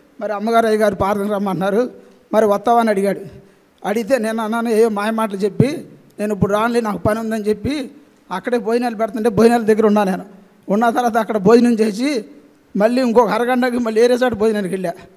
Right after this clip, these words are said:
ఆ రోజే రెండు సార్లు భోజనం చేశా. ఈ సన్నిధి రా-, ఈ సన్నిధికి వస్తాను అనుకున్న తర్వాత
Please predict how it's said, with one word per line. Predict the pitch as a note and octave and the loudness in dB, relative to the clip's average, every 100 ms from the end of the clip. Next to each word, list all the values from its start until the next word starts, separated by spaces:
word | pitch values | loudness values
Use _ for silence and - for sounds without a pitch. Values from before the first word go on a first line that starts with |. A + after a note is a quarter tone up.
| _ _ - | _ _ -4
ఆ | G3+ | 2
రోజే | B3 C4 C4 | 4 6 4
రెండు | A3+ A3+ | 2 2
సార్లు | A#3 B3 | 2 0
భోజనం | G#3 A3+ A#3 | 0 -2 -2
చేశా. | G3 G3+ G3 - - _ _ _ | -6 -6 -6 -10 -16 _ _ _
ఈ | G#3 | -10
సన్నిధి | G#3+ A3+ B3+ C4 | -2 0 2 4
రా-, | B3 A#3+ A#3 G3+ - - _ _ _ _ _ _ F#3+ G3 G3 | 6 6 4 -2 -10 -20 _ _ _ _ _ _ -2 -2 -2
ఈ | A3 | -4
సన్నిధికి | G#3+ G#3+ B3 B3+ B3 | 0 2 2 0 0
వస్తాను | A#3+ G#3+ A#3 B3 | 2 0 0 -2
అనుకున్న | A3 A#3+ A#3 | -2 -2 0
తర్వాత | A3+ G#3 A3 B3+ | 0 0 0 -2